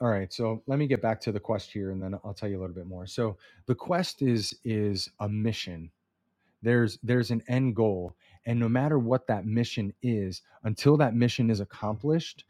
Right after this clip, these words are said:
we are going to push through any other obstacle that gets in the way, whether that's,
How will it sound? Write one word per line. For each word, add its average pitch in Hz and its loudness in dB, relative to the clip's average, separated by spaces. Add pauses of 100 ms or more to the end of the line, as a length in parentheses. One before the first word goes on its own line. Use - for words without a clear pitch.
(340)
we 117 2
are 123 4
going 117 0
to 107 -6
push - -2
through 110 2
any 123 2
other 107 0
obstacle 98 -4 (240)
that 90 -6
gets 92 -8
in 85 -12
the 85 -16
way, 85 -14 (400)
whether 107 -4
that's, 101 -6